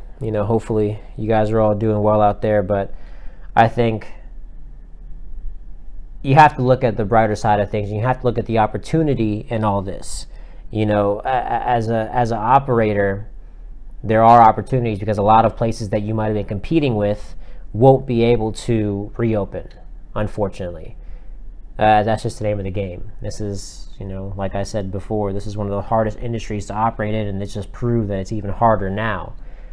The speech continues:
to operate in it. So you have to really dig down deep and figure out how you're going to change your experience, front of house, back of house, uh, curbside, you know, beverage,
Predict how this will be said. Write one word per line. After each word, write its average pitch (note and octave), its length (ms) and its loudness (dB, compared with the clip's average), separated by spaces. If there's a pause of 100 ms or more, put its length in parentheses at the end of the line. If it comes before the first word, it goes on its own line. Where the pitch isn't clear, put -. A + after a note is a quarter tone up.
(120)
to A2+ 160 2
operate F#2+ 400 2
in F#2 120 -6
it. F#2 180 -8 (380)
So G#2+ 600 2 (800)
you C3 160 -4
have C3+ 340 4
to C3 100 -2
really B2+ 460 2
dig A2+ 380 0
down G#2+ 280 2
deep A#2 300 0
and F#2+ 340 -2 (100)
figure A2 340 -2
out G#2+ 180 4
how A#2 260 4
you're A#2 260 2
going A#2 340 2
to G#2 80 -2
change G#2 380 -4
your B2 240 4
experience, G2+ 880 -6 (840)
front A#2 240 6
of G#2+ 60 2
house, G#2 680 0 (180)
back G#2+ 220 4
of G#2 80 2
house, G2+ 720 0 (520)
uh, F#2 360 -6 (180)
curbside, G2+ 840 2 (1300)
you G#2 60 -10
know, F#2 120 -8
beverage, G2+ 840 -4